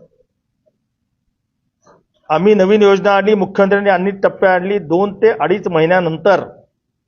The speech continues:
नियमितपणे पाणी मिळेल, ही चार जानेवारी सव्वीसची प्रेस रिलीज. म्हणजे डिसेंबर, स्वतः मुख्यमंत्र्यांनी घोषित केलं होतं की डिसेंबरमध्ये पाणी मिळेल,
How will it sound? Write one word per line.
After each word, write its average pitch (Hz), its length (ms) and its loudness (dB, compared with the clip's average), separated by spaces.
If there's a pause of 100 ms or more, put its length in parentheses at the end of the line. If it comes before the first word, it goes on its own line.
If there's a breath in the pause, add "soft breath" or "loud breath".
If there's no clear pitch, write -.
नियमितपणे 185 560 -2
पाणी 175 320 -2
मिळेल, 180 260 -2
ही 190 240 -4
चार 175 400 -2
जानेवारी 160 560 -2
सव्वीसची 147 480 -10
प्रेस 135 300 -14
रिलीज. 110 180 -20 (4000)
म्हणजे 196 520 0 (400)
डिसेंबर, 190 760 -4 (760)
स्वतः 202 300 -2
मुख्यमंत्र्यांनी 196 580 -4
घोषित 185 280 -10
केलं 175 220 -4
होतं 160 200 -4
की 170 100 -12
डिसेंबरमध्ये 160 600 -8
पाणी 151 240 -8
मिळेल, 139 340 -12